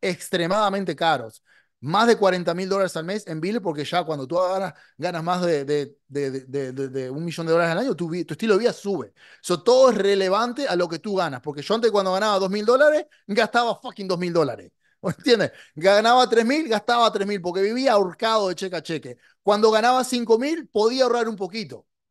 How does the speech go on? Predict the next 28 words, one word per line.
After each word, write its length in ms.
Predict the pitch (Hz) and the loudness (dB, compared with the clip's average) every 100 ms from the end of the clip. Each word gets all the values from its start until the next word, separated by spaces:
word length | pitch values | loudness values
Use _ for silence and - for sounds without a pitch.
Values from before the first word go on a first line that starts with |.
| - | -10
¿ok? 200 | 156 175 254 311 _ _ _ | -6 -2 -2 -2 _ _ _
Pero 400 | 190 196 196 196 | -2 2 2 0
después 360 | 160 180 220 247 | -4 -2 0 -2
que 80 | 254 | 0
empecé 260 | 233 226 | -2 0
a 40 | 254 | 0
ganar 200 | 240 240 | 0 -2
diez 140 | 226 | -2
mil, 280 | 277 311 240 | -2 -2 -6
mi 200 | 220 208 | -8 -6
estilo 300 | 202 214 202 | -4 -2 0
de 60 | 185 | 2
vida 160 | 185 180 | 0 -2
subió. 500 | 190 247 175 - _ _ - | -2 -2 -2 -6 _ _ -6
Y 120 | 175 | -4
así 260 | 170 214 220 | -2 -2 0
va 140 | 226 | 2
todo 200 | 233 226 | 4 2
en 60 | 185 | 2
perspectiva. 520 | 156 156 160 262 156 | -6 -6 -6 -2 -2
So, 160 | 190 | -2
cuando 260 | 175 175 202 | -4 -4 -4
uno 280 | 262 330 330 | -2 -2 -2
vive 220 | 254 254 | -2 4
de 100 | 208 | 4
cheque 220 | 185 214 170 | 4 -2 -2
a 60 | |
cheque, 420 | 196 254 147 131 | -4 -6 -6 -10